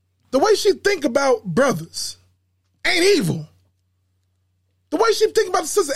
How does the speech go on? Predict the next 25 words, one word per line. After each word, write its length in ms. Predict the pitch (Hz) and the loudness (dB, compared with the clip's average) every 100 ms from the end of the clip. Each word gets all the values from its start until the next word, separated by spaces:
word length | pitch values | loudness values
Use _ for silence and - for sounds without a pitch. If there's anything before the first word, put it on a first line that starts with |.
| 240 | -4
ain't 220 | 359 320 | -2 0
evil. 380 | 359 226 160 147 _ _ - | 2 2 -2 -12 _ _ -6
That 140 | 339 | -4
kind 180 | - 466 | 0 0
of 60 | 339 | 0
mind, 520 | 302 392 330 - - - - | 0 2 0 -4 -10 -18 -8
a 60 | 220 | -4
lot 140 | 285 | 0
of 60 | 494 | 2
these 100 | 392 | 2
other 120 | 427 | 2
folks 260 | 359 339 277 | 2 0 0
don't 120 | 277 | 0
realize 240 | 294 277 | 0 0
they 100 | 226 | -2
got 140 | 294 381 | -4 -2
the 80 | 254 | -2
minds 460 | 247 269 254 220 | 0 0 0 0
of, 280 | 214 190 - _ _ _ _ - | -2 -2 -10 _ _ _ _ -6
oh, 220 | 220 185 | -4 -4
Presley, 460 | - 285 285 294 | -2 -2 -2 -4
got 160 | 269 240 | -4 -4
the 60 | 180 | -4
minds 540 | 196 254 262 254 226 | -4 -2 0 -2 0
of 220 | 214 180 | -2 -2